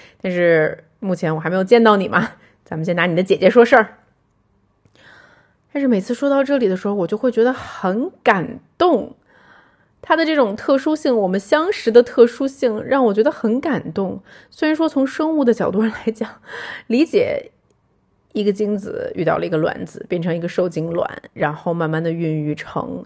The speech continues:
一个胎儿，再变成一个真实的人类，这个原理我懂，这个生物学原理我懂。可是当这个受精卵它真的脱离母体，以一个个体的身份出现在我怀里的时候，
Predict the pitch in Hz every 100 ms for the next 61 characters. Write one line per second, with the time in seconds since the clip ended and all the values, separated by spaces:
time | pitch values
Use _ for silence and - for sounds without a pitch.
0 | - 165 165 - - 156 - - - -
1 | 160 160 - 165 160 180 180 165 160 156
2 | - _ _ _ - 196 165 151 185 190
3 | 190 214 190 165 170 220 170 170 214 -
4 | - 196 - - 247 233 285 294 240 214
5 | 214 214 233 247 262 - - - - -
6 | - - - - - 226 269 226 - _
7 | _ _ - 277 285 302 _ _ - 311
8 | 285 254 - - 277 285 285 - 214 262
9 | 254 262 285 262 - 302 285 269 220 254
10 | 233 220 214 180 240 269 - 370 339 -
11 | 247 - 277 285 247 - - 339 - 320
12 | 269 277 196 165 - 185 147 190 277 208
13 | - - - 160 185